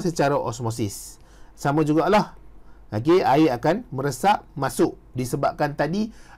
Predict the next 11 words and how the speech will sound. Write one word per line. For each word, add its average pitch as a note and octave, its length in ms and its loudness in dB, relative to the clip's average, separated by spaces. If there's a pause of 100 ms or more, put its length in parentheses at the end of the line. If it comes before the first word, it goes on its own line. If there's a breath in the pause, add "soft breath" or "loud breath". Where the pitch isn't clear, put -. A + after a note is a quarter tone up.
adanya E3 880 2 (720 soft breath)
sukrosa. E3 800 2 (240)
Okey, C3 160 -2
adanya C3+ 640 2
sukrosa. A2+ 640 -2
Sel, E3+ 320 2 (640 soft breath)
uh, C3+ 480 4
sel E3+ 400 4 (160)
pengawal E3 400 4
akan D3 160 0
segah D#3 560 0